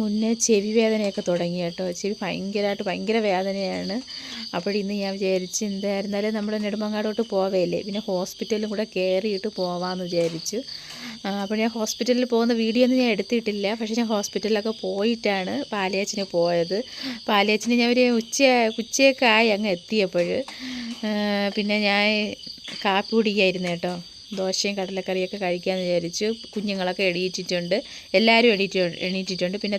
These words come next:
തലേദിവസത്തെ ചോറൊക്കെ ഉണ്ടായിരുന്നു, അതൊക്കെ ഒന്ന് ഞാൻ വെള്ളമൊക്കെ മാറ്റി തിളപ്പിക്കാനൊക്കെ വെച്ചിട്ടുണ്ട്. അപ്പോൾ അത് പിന്നെ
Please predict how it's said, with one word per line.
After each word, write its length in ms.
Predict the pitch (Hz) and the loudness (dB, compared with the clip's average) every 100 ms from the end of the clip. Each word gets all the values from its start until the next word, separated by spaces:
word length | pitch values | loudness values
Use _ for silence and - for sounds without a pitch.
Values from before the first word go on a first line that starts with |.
| 208 | -2
തലേദിവസത്തെ 440 | 190 196 214 233 226 | 0 0 0 -2 0
ചോറൊക്കെ 460 | 208 180 190 196 190 | 2 4 2 2 0
ഉണ്ടായിരുന്നു, 380 | 170 165 175 196 285 - - 226 - | 0 0 -2 -4 -8 -10 -12 -8 -2
അതൊക്കെ 280 | 196 226 226 | -2 0 0
ഒന്ന് 140 | 208 208 208 | 0 0 0
ഞാൻ 120 | 208 202 190 190 190 | 0 0 -2 2 2
വെള്ളമൊക്കെ 380 | 196 190 208 196 | 2 2 0 0
മാറ്റി 320 | 180 175 - 233 | -2 -2 -2 -2
തിളപ്പിക്കാനൊക്കെ 720 | 202 196 208 202 196 190 190 180 | 0 -2 -4 0 0 0 -2 -2
വെച്ചിട്ടുണ്ട്. 640 | 170 190 180 175 170 190 285 - 254 220 - | -2 -2 0 0 0 0 -2 -8 -12 -12 -6
അപ്പോൾ 160 | 196 208 196 | -2 2 4
അത് 100 | 180 175 170 175 208 | 4 2 0 -4 -6
പിന്നെ 160 | 202 | -4